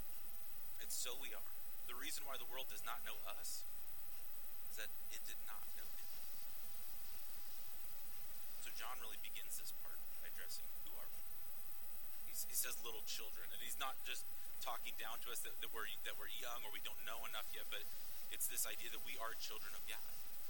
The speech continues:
We, we sang that earlier, that, that I'm a child of God. The idea is that we are a son or daughter. This,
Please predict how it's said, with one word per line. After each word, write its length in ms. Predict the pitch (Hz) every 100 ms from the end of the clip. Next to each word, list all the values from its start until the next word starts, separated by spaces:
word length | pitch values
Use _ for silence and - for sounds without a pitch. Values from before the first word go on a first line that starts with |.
| - - - - -
We, 80 | - 110 -
we 80 |
sang 320 | - 143 139 139
that 160 | 123
earlier, 320 | 123 127 110 98
that, 80 | 101 - 110
that 80 |
I'm 240 | 104 110 113
a 80 | -
child 320 | 110 101 -
of 40 | 104
God. 320 | 92 87 90 - - - - - - - - - - - - -
The 40 | 107
idea 320 | 101 113 127
is 120 | 101
that 80 | 101 95
we 80 | 120
are 160 | 98
a 80 | 87
son 400 | - - 110 107 -
or 80 | 92
daughter. 360 | 95 95 95 95
This, 240 | 107 -